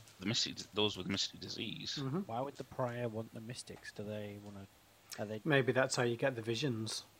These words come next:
Speaker 2: They just want to feed them all the drugs.
Speaker 1: Maybe.
Speaker 2: To learn the truth, to control the truth.
Speaker 3: This conspiracy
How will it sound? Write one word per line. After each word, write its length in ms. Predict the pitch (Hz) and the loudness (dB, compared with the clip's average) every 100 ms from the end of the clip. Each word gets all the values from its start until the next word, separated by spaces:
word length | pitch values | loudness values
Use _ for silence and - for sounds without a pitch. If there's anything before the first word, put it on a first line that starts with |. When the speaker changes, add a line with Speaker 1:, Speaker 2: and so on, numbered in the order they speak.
| - - | -20 -4
Speaker 2:
They 120 | 117 | -2
just 180 | 113 139 | 0 0
want 140 | 135 | 0
to 160 | 127 117 | 0 0
feed 220 | 127 120 | 0 0
them 120 | 120 | 0
all 100 | 117 | 0
the 80 | 107 | -2
drugs. 440 | 104 120 123 - - - - - - - | 0 0 0 -4 -6 -12 -20 -20 -20 -8
Speaker 1:
Maybe. 320 | 92 95 101 | -4 -2 -2
Speaker 2:
To 140 | 92 120 | -2 0
learn 280 | 117 120 113 | 2 2 0
the 60 | |
truth, 320 | 110 131 123 - | 0 0 0 -2
to 100 | - | -6
control 440 | - 123 135 135 156 | -4 -2 2 2 0
the 100 | 117 | 0
truth. 380 | 123 120 - - - - | -2 -2 -6 -16 -20 -6
Speaker 3:
This 180 | 117 - | -6 -6
conspiracy 640 | - 101 - 110 101 - | -10 -14 -12 -8 -8 -10